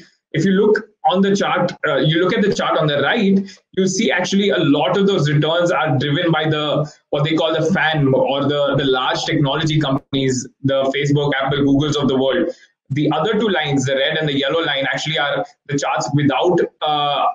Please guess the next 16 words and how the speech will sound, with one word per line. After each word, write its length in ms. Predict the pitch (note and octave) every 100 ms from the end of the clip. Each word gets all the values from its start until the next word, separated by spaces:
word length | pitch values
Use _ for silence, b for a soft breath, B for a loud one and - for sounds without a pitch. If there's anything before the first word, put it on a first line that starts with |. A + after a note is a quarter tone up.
| - _ C#3
uh, 280 | C3+ B2+ B2+
the 100 | C#3+
red 200 | C#3+ F3
one 140 | F#3 F3+
specifically 600 | D#3+ D#3+ E3 E3 E3 D#3+
is 160 | D#3+ C#3
the 160 | D3+
S 180 | C3+ C#3
and 100 | D#3
P 100 | D3+
five 160 | D#3 D3
hundred 240 | C#3+ D3
without 340 | C3+ B2 C3 D#3+
the 100 | F3
technology 440 | F3 E3 E3+ F3+
companies, 420 | F#3 E3+ F#3+ G3